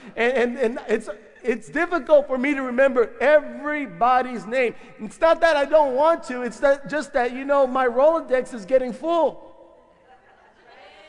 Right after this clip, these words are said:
And if I only see you here and there and, you know, don't get a lot of fellowship time with you, it's kinda difficult for me to remember your names. There are pastors in the church, I'm still trying to remember their names.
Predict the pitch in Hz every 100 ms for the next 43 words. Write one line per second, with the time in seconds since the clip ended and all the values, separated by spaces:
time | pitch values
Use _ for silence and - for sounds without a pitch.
0 | - - _ _ _ _ - 240 277 285
1 | 311 311 - 311 311 311 294 262 311 311
2 | 277 294 311 302 269 254 254 269 269 247
3 | 285 240 285 285 - - - 226 269 254
4 | 202 - - 247 285 277 - - 220 277
5 | 262 254 247 247 277 254 - - - -
6 | 311 277 190 339 302 262 262 254 247 269
7 | 269 247 247 269 269 254 240 262 269 -
8 | - 320 330 294 - 226 302 320 - 294
9 | 254 262 254 285 285 - 233 - 254 240
10 | 247 233 233 220 214 196 175 147 120 -
11 | -